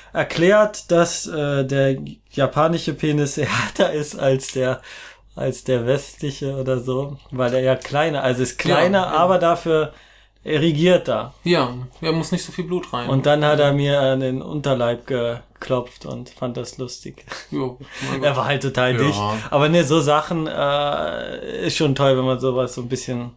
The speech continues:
Speaker 1: lockerere
Speaker 2: Ja.
Speaker 1: Japaner erlebt und da ist der Alkohol ganz gut.
Speaker 2: Und da ist man, glaub ich, auch in Osaka, beziehungsweise kann's ja ganz gut aufgehoben.
Speaker 1: Ja, ist man besser, besser aufgehoben.
Speaker 2: Ich weiß
Speaker 1: Also
Speaker 2: nicht, ist, ist dir sowas mal in Tokio passiert?
Speaker 1: Äh, das, da war ja grad in Tokio,
Speaker 2: Ach so, das,
Speaker 1: Shinjuku.
Speaker 2: das, ah, stimmt, ja, wir waren ja in
Speaker 1: Aber,
Speaker 2: Shinjuku,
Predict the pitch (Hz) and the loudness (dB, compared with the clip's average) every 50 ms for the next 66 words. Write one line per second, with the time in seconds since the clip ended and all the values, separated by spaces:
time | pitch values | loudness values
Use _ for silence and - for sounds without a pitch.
0 | _ _ _ _ _ - _ _ _ _ - 131 139 156 151 - 170 170 135 139 | _ _ _ _ _ -20 _ _ _ _ 0 2 4 4 4 2 0 0 0 0
1 | 127 131 131 127 123 120 120 131 131 123 123 127 135 123 127 127 - - 143 127 | -2 0 2 2 2 0 0 0 -2 -2 -2 -4 -4 -4 -6 -6 -6 -6 -6 -4
2 | 120 127 123 - - - - - - - - 139 135 - 143 135 135 - - - | -2 -4 -4 -4 -8 -12 -10 -10 -8 -6 -6 -8 -8 -10 -12 -12 -10 -12 -12 -14
3 | - - - - 196 220 196 143 139 135 131 131 131 - 139 131 127 127 127 131 | -14 -12 -4 -4 -4 -2 -2 -2 0 0 0 0 -2 -4 -6 -4 -4 -4 -4 -4
4 | 131 - 135 131 131 127 131 - - 131 - - 131 131 131 135 131 - 131 127 | -6 -6 -6 -8 -8 -8 -10 -8 -8 -10 -6 -6 -6 -6 -6 -8 -8 -8 -8 -8
5 | 127 127 - - 127 123 - 123 120 120 117 - - 127 131 127 127 - - 131 | -8 -8 -10 -10 -12 -10 -10 -8 -8 -8 -8 -8 -8 -8 -6 -6 -6 -4 -4 -2
6 | 120 127 123 120 123 123 123 - 139 131 127 123 131 123 - 135 127 127 135 139 | 0 0 0 0 -2 -4 -4 -4 -2 -2 0 0 -2 -2 -2 -6 -6 -6 -4 -4
7 | 135 123 - 127 127 127 127 - - 135 127 127 143 139 139 143 143 147 - 143 | -6 -6 -4 -4 -4 -4 -4 -6 -6 -8 -6 -6 -2 0 0 0 0 0 -2 -2
8 | 139 - - - - - 147 135 143 151 143 - 139 135 131 - 135 127 - 202 | -4 -4 -6 -6 -4 -4 -2 0 0 0 -2 -2 -6 -6 -6 -6 -8 -6 -4 -6
9 | 190 190 185 180 - - 180 180 180 - - - - - - - - _ _ - | -6 -4 -6 -8 -8 -8 -8 -8 -10 -12 -16 -18 -18 -18 -20 -20 -20 _ _ 0
10 | 196 185 170 190 196 - 220 208 180 180 160 147 - - 131 120 127 123 - - | 2 4 4 4 2 4 2 2 4 4 4 4 4 2 0 0 0 -4 -2 -4
11 | 135 131 - 135 127 - - 135 131 180 180 131 127 - 135 135 147 - - 156 | -4 -4 -2 -4 -4 -2 0 0 2 4 2 2 0 -2 -4 -4 -2 -2 -2 -2
12 | 160 135 - - - 156 143 120 113 123 120 120 123 127 131 143 151 151 160 147 | -2 -2 -2 -2 -2 -2 -4 -4 -4 -4 -4 -2 0 2 4 4 4 4 2 2